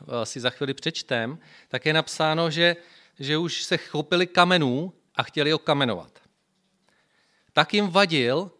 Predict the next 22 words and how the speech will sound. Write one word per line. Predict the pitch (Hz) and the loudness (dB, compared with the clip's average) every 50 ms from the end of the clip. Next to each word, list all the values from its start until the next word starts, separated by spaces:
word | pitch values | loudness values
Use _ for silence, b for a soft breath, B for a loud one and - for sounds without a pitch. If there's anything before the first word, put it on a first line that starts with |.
| _ _ _ | _ _ _
že | - 131 151 | -8 -6 -4
i | 170 165 | -2 -2
velekněz, | 135 139 170 185 208 196 - - 156 143 127 123 131 127 - - - | 0 2 4 4 4 2 0 -2 0 2 2 2 0 -2 -4 -8 -12
který | - - - 143 147 151 151 151 147 | -6 -2 0 2 4 4 4 4 2
měl | 151 160 156 151 | 2 0 0 0
ctít | 147 - - - - 165 151 131 | -2 -4 -8 -8 -8 -8 -4 0
zákon, | 147 156 160 165 - - 120 107 110 | 2 2 2 2 0 -2 -4 -4 -4
který | - - 139 135 143 143 | -6 -6 -4 -2 -2 -2
měl | 135 139 139 143 147 147 147 147 143 | -2 0 0 2 4 4 4 2 0
být | 127 147 147 131 - _ | -2 -4 -6 -6 -8 _
tím | - 160 151 143 | -4 -4 -4 -2
prvním, | - - 180 185 160 147 143 123 120 120 | 0 2 2 2 2 0 0 -2 -2 -2
kdo | 120 131 131 | -2 -2 -2
řekne, | 127 147 131 - 147 143 143 139 131 B B B B B B - | -2 -2 -4 -2 2 2 2 2 2 B B B B B B -12
„Budeme | 127 139 147 156 151 156 147 147 131 | -6 -2 0 2 2 4 2 2 2
zachovávat | 113 120 147 - - - 156 151 151 143 | 0 0 -2 -2 -2 0 4 4 4 4
boží | 123 131 120 135 156 | 2 0 -4 -4 -4
přikázání,“ | - - - - - - 131 131 135 117 127 117 110 110 110 104 110 123 B B B B B | -6 -8 -10 -6 -2 0 2 2 2 2 4 4 4 2 0 -2 -6 -10 B B B B B
tak | - 120 113 | -2 0 0
řekl, | 135 131 143 139 117 | 0 0 0 0 0
„Zabijeme | 123 117 104 123 117 110 104 95 87 | 0 0 2 2 2 2 2 0 -6
ho. | 90 92 90 | -8 -12 -16